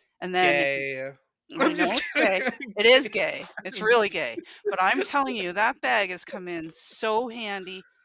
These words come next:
Speaker 1: so many times, I'm recommending, recommending it to you and anyone else.
Speaker 2: Question, is it one of those, like, I wanna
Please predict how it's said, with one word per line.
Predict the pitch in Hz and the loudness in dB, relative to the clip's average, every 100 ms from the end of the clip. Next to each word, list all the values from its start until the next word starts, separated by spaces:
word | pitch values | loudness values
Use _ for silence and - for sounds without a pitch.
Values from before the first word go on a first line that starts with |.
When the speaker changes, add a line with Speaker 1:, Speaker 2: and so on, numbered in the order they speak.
| _ | _
Speaker 1:
so | - - 220 214 | -12 -6 -2 -2
many | 208 196 196 | -2 -8 -8
times, | 190 139 131 - - | -8 -8 -10 -14 -10
I'm | 156 147 | -8 -6
recommending, | 156 156 170 143 135 135 131 151 151 | -4 -4 -6 -12 -12 -12 -14 -18 -16
recommending | 151 160 - 156 135 120 113 | -10 -10 -10 -14 -14 -14 -16
it | 104 - - | -18 -20 -16
to | 156 | -12
you | 151 | -10
and | 135 127 | -10 -12
anyone | 131 117 110 | -12 -14 -14
else. | 107 - _ _ _ _ _ - | -16 -20 _ _ _ _ _ -16
Speaker 2:
Question, | - 160 - 131 123 | -6 -6 -4 -8 -6
is | 160 170 | -4 -4
it | 202 196 | -6 -6
one | 180 | -8
of | 190 170 | -8 -6
those, | 175 170 165 165 160 - 156 | -6 -6 -6 -10 -12 -20 -12
like, | 147 139 139 - _ _ _ - | -8 -6 -6 -10 _ _ _ -10
I | |
wanna | 170 175 185 | -6 -4 -6